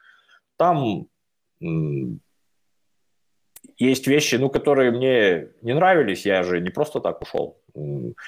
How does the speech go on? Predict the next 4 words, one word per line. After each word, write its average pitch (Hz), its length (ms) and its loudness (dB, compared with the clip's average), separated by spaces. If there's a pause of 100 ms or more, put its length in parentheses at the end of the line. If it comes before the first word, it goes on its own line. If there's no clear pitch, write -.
хочется 175 400 -2
понимать, 160 640 2
э, 101 280 0 (600)
э, 90 400 -2